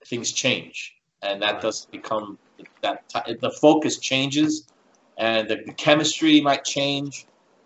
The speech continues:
Speaker 1: And, you know, you put out different types of music and they're not as, a lot of bands, they're not, they lose the hunger.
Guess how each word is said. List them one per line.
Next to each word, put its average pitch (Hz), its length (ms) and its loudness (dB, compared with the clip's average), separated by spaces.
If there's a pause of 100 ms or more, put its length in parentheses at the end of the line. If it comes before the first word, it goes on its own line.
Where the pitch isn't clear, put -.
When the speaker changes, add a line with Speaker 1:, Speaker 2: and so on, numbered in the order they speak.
(100)
Speaker 1:
And, 120 320 0
you 208 80 -4
know, 147 120 8
you 135 120 2
put 156 220 2
out 143 160 4
different 147 260 -6
types 127 300 -2
of 120 80 -12
music 151 520 0 (140)
and 98 220 -8
they're 120 140 -2
not 139 280 0
as, - 360 -4 (360)
a 131 40 -6
lot 156 160 4
of - 100 -2
bands, 190 240 2
they're 113 100 -4
not, 151 240 2
they 120 120 -4
lose 151 240 2
the 139 80 0
hunger. - 380 0